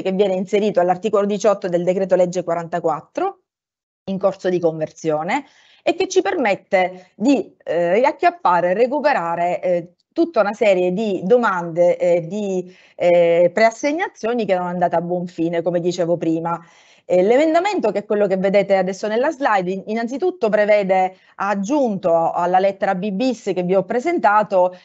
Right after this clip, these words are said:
la possibilità di avviare le procedure, ehm,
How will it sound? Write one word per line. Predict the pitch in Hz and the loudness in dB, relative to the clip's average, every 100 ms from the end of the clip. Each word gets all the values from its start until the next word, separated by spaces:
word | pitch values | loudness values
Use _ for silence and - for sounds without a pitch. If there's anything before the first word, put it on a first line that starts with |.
| _ | _
la | 202 | -2
possibilità | 214 226 - 226 208 254 226 240 226 | 0 -2 -6 -4 -2 0 2 2 2
di | 208 | 0
avviare | 196 233 208 | 0 2 2
le | 190 190 | 0 -4
procedure, | 214 226 240 220 208 190 190 | -6 -4 -4 -2 -2 0 -2
ehm, | 180 185 185 175 180 180 180 | -4 -2 -2 -4 -6 -10 -10